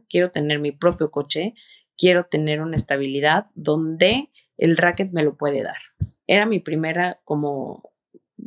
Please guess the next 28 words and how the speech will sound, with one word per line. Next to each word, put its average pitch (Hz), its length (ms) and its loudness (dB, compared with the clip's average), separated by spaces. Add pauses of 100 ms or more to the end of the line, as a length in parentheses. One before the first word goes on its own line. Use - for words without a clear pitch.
(140)
for-, 175 320 4
o 151 100 4
sea, 160 140 0
mi 160 320 0
forma 175 340 0
de 165 100 4
decir, 151 240 0
un 175 180 2
mínimo 190 280 4
una 156 180 -4
casa. - 240 -6 (600)
O - 40 -14
sea, 151 120 4
donde 151 280 4
yo 160 140 0
esté 165 320 2
y 170 60 4
donde 156 240 -2
diga, 151 260 0
"Ay, 151 100 0
esto 151 200 -8
es 156 100 -8
mío, 165 420 -2
esto 156 220 -6
me 151 100 -2
dejó 143 240 -4
mi 147 140 -4
racquetball, 147 640 -2